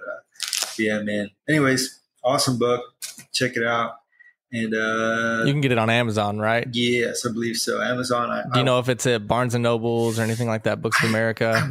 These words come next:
Speaker 1: wanna say it's on Barnes and Nobles, but
Speaker 2: Books A
Speaker 1: I, I
Speaker 2: Million?
Speaker 1: don't know for certain. Uh,
Speaker 2: I see. Yeah, I got mine on Amazon, so.
Speaker 1: Yeah. I, uh,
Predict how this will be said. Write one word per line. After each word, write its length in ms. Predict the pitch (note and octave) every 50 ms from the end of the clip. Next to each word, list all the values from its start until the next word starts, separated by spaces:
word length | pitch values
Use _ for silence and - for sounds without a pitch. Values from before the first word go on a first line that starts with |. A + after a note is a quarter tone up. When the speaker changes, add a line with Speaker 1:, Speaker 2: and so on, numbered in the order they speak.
| A#2+ - B2+
Speaker 1:
wanna 160 | D#3+ F#3 F#3+
say 200 | E3+ - - F#3
it's 200 | F#3 F3+ F3 -
on 140 | E3+ E3 E3
Barnes 300 | E3 E3 E3+ E3+ - -
and 80 | D#3
Nobles, 280 | D#3+ E3 E3 E3 D3+ -
but 100 | - A#2+
Speaker 2:
Books 160 | A#2 A2 - A2+
A 40 |
Speaker 1:
I, 20 | G#2+
I 20 | G#2+
Speaker 2:
Million? 340 | A2 A2 A2 C3 A#2+ A2
Speaker 1:
don't 300 | - C3+ C#3 C#3+ C#3 -
know 180 | C3+ B2+ A#2+ A#2+
for 140 | - - - A2
certain. 300 | - - A#2 A2+ - _ _ _ _ _ _ _ _ _ _ _ _ _ _ _ - C3
Uh, 320 | B2+ A#2+ A#2+ A2+ A2+ A2+
Speaker 2:
I 100 | G#2+ G2+
see. 240 | F#2 - F2+ F#2 G2+
Yeah, 120 | G#2 A2
I 60 | B2
got 180 | A#2+ C#3 D3 C3+
mine 220 | A2 A2+ B2+ A#2+
on 100 | F#2+ G2+ G2
Amazon, 480 | F#2+ F#2+ G2 F#2+ G2+ F#2+ F2 F2+ F2+ -
so. 320 | - - - - G#1 - - - - - - - _ _ _ _ _ _ _ _ _ _ _ _ _ _ _ _ _ - C3
Speaker 1:
Yeah. 360 | A2+ A2 A2 G#2+ G2 F#2 - - _ _ _ _ _ _ _ _ _ _ - - B2+
I, 160 | B2 A#2+ A#2
uh, 340 | A#2 A2+ A2+ A2 G#2+ G#2+